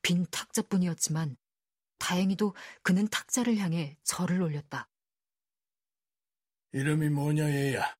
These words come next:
Speaker 1: 높은 의자에 앉은 신사가 물었다. 그렇게 많은 신사들을 보고 겁에 질려 부들부들 떨던 올리버는 하급 관리가 뒤에서 다시 한 대 쥐어박는 바람에 그만 울음을 터뜨리고 말았다.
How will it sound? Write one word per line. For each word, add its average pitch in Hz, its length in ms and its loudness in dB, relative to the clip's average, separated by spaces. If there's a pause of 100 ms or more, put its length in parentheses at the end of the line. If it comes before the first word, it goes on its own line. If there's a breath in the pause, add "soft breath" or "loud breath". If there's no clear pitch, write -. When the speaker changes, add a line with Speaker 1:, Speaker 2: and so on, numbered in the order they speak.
(1160)
Speaker 1:
높은 190 340 2
의자에 226 360 4
앉은 202 300 2
신사가 240 440 0
물었다. 151 520 -4 (1400)
그렇게 175 380 0
많은 160 340 2
신사들을 196 520 0
보고 165 360 -2 (360 loud breath)
겁에 202 340 2
질려 180 460 2
부들부들 196 580 2
떨던 185 340 0
올리버는 160 560 0 (760)
하급 - 320 0
관리가 185 460 2 (380 loud breath)
뒤에서 175 460 2 (220 loud breath)
다시 - 320 0
한 208 220 4
대 175 160 0
쥐어박는 185 560 2
바람에 160 420 -2 (460)
그만 202 260 4 (380 loud breath)
울음을 233 360 4
터뜨리고 254 440 -2
말았다. 143 500 -8